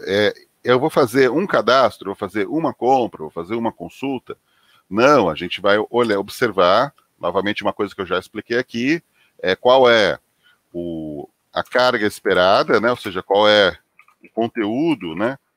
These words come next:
O tipo de us-, a quantidade de usuários, a quantidade de transações esperadas, tudo bem? Pra determinadas situações, que a gente já falou aqui das sazonalidades, né?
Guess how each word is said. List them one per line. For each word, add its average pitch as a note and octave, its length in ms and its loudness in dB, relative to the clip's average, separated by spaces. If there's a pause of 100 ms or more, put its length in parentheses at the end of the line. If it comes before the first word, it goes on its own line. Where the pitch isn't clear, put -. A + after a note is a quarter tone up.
(160)
O - 160 -14
tipo C#3 480 -8
de G2+ 160 -6
us-, G2+ 320 -6
a E2 260 -10
quantidade A2+ 480 -2
de A#2+ 80 -6
usuários, G2 760 2
a E2 60 -16
quantidade G#2 400 -4
de - 80 -10
transações G#2 480 -10
esperadas, G2 960 0 (380)
tudo - 180 -20
bem? D#3+ 320 -4 (880)
Pra C3+ 140 2
determinadas A2+ 960 -2
situações, G2+ 920 -4
que - 100 -20
a D#2 40 -20
gente F#2 180 -14
já F#2+ 80 -8
falou F#2+ 180 -10
aqui F#2+ 140 -12
das F2 180 -4
sazonalidades, F#2 1120 0
né? C3 200 -6